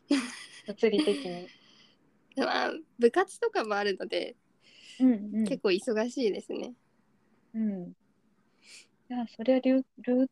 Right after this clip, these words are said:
Speaker 2: ティン化するのも当然だと思う。
Speaker 1: <laughs> あ、そうだそうだ。
Speaker 2: うん。うん。
Speaker 1: そう、好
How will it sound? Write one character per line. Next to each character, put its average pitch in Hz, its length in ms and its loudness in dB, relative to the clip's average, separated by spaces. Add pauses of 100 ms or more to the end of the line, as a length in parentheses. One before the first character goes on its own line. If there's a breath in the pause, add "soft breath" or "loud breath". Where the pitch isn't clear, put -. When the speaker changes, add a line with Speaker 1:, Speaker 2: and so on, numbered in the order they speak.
Speaker 2:
テ 277 80 2
ィ 269 140 8
ン 262 40 4
化 262 160 -4
す - 160 -8
る 262 140 4
の 226 160 2
も 170 240 -6 (380)
当 226 160 -2
然 220 260 0
だ 220 140 2
と 185 140 -2
思 180 160 -6
う。 165 160 -14 (400)
Speaker 1:
<laughs> 254 1300 -6 (1200 loud breath)
あ、 226 160 2
そ 240 140 6
う 226 40 8
だ 226 120 4
そ 254 140 0
う 254 40 -4
だ。 214 200 2 (840 soft breath)
Speaker 2:
う 294 60 2
ん。 285 40 6
う 262 40 6
ん。 - 20 6
Speaker 1:
そ - 60 2
う、 - 60 -4
好 214 60 0